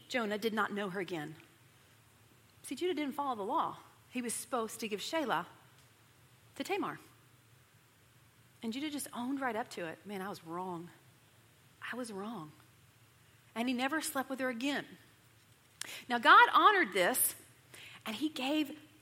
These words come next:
Tamar twins, Perez and Zerah. And what's so interesting is I need you to know, um, it was considered a blessing of the Lord if the Lord gave you twins.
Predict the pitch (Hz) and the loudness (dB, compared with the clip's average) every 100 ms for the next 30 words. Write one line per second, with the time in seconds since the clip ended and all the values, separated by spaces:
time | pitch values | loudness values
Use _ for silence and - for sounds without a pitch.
0 | - 254 262 247 - - 208 151 156 - | -10 -4 -2 -2 -4 -6 -6 -6 -6 -10
1 | - - - - 233 240 233 220 196 185 | -12 -20 -14 -4 0 2 0 -2 -4 0
2 | 180 147 - - - - 226 247 480 - | 0 -2 -4 -16 -20 -8 -4 2 0 2
3 | 330 - 294 330 - 247 208 - 262 339 | -2 0 -2 -2 -4 -2 -2 -2 0 0
4 | 302 269 247 233 214 - - 202 185 185 | 0 -2 -2 0 0 -2 -2 -2 -2 -10
5 | - - - - - 294 359 359 - 277 | -16 -20 -20 -20 -8 -2 -2 -2 -2 -2
6 | 294 247 196 202 220 220 285 247 214 202 | -2 -2 -2 0 0 0 -2 -4 -6 -6
7 | 202 233 262 208 202 190 190 175 160 165 | -4 -2 -4 -6 -6 -4 -6 -2 -4 -4
8 | - 147 127 - | -10 -12 -8 -8